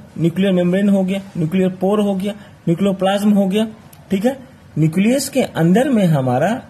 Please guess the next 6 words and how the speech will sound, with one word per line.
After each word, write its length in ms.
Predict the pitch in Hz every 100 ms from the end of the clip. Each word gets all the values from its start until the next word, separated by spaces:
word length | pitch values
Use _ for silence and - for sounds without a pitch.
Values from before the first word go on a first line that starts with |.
| -
एक 120 | 180 -
इस 160 | 214 -
तरह 180 | 185 139
से 280 | - 277 349 - - - - - - - - -
genetic 460 | 120 175 196 269 - - - -
material 500 | 151 160 170 151 117